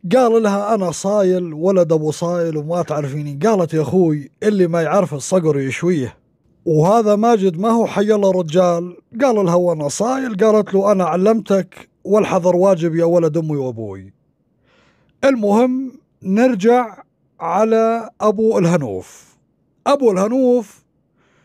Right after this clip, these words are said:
صارت أموره عال العال، وصار عنده الحلال والحليب واللبن والخاثر، لكن الرجال حزين على إفراق أخوه الذال.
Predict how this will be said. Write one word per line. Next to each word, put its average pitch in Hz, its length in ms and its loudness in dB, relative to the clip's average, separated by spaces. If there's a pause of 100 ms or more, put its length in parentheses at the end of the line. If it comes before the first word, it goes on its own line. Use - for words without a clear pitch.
(240)
صارت 220 460 0
أموره 202 380 0
عال 190 260 2
العال، 196 520 2
وصار 185 360 -2
عنده 175 260 -2
الحلال 196 720 0
والحليب 185 1000 -2
واللبن 196 800 2
والخاثر، 190 920 -2 (1080)
لكن 208 460 2
الرجال 185 520 2
حزين 185 440 0
على 185 340 2
إفراق 175 380 0
أخوه 175 340 0
الذال. 107 540 -4